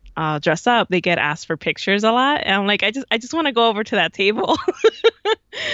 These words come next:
So hopefully, um, people will recognize me, but I could also get the, the leisure of walking around,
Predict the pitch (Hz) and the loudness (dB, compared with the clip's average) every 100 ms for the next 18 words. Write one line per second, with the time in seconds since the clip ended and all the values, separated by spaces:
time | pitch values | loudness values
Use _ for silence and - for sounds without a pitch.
0 | 508 - 269 214 202 202 269 262 254 240 | -4 -2 0 2 0 0 -4 -2 -2 -2
1 | 220 208 - 185 180 180 180 180 180 - | -2 -6 0 2 2 0 -2 -4 -6 0
2 | 262 220 220 196 190 208 - 269 269 285 | 2 4 4 4 4 2 -2 0 0 0
3 | 339 370 339 226 190 196 202 180 196 202 | 0 0 0 2 4 2 2 0 0 -2
4 | 196 175 - 170 165 160 147 175 175 170 | -2 -4 -2 -2 0 0 -2 0 2 2
5 | 165 175 160 160 151 190 156 151 143 139 | 4 2 2 0 0 -2 0 2 2 0
6 | 143 165 | -2 -6